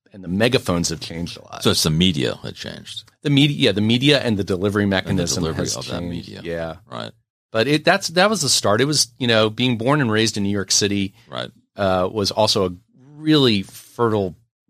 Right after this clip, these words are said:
Speaker 1: playground
Speaker 2: <laughs>
Speaker 1: for, for a
Speaker 2: Definitely.
Speaker 1: young kid to,
Speaker 2: Right.
Speaker 1: to grow
Speaker 2: Right.
Speaker 1: and get different interests. And I was always fascinated by people and meeting people.
Speaker 2: Mm-hmm.
Speaker 1: And,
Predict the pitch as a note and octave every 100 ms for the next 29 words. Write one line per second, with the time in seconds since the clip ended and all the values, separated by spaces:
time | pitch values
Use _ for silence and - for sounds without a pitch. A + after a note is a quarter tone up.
0 | _ - - G#2+ G2 F#2+ F2+ - - G2
1 | F#2+ D#2 G2+ F#2+ F#2+ G#2 G#2 - B2 G#2
2 | F#2 G2 - - F2+ - _ - F#2+ G2
3 | F#2+ G#2 A#2+ D3 F2 D2 C#2 - A2 G2+
4 | F#2+ G2+ - B2 B2 - A2 G#2+ G2 G#2
5 | - C3 C3+ - - - - A2+ G#2+ A2+
6 | C#3+ D3+ - - G#2+ A#2 - G#2+ F#2 F2
7 | E2 E2+ - - - - - _ _ _
8 | _ C2 - G2 F2+ G2+ G#2+ G2 - F2+
9 | - F2 - G2+ G2 F#2 F2+ F#2